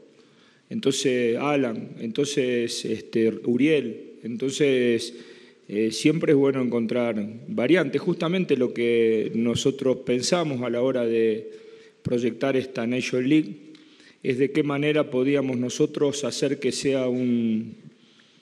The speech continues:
un torneo que nos sirviera pa-, de cara al futuro. Entonces, eh, entendimos que esta, eh, prueba de juntar jugadores experimentados con jugadores jóvenes,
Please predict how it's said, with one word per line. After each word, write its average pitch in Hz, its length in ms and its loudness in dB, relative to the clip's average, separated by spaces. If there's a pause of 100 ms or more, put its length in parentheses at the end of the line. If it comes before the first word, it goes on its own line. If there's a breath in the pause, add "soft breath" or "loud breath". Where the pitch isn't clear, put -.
(360 soft breath)
un 147 200 -2
torneo 151 400 2
que 135 100 -4
nos 127 180 -2
sirviera 143 580 4
pa-, 127 100 -2
de 120 140 -2
cara 127 180 -2
al 120 80 -2
futuro. 123 460 -2 (340)
Entonces, 120 920 -2 (520 loud breath)
eh, 117 480 -2
entendimos 135 640 0
que 143 100 -2
esta, 123 300 -4
eh, - 640 -12
prueba 143 480 2
de 120 100 0
juntar 120 400 -4
jugadores 123 520 0
experimentados 117 840 0
con 123 160 -8
jugadores 123 420 -2
jóvenes, 156 640 0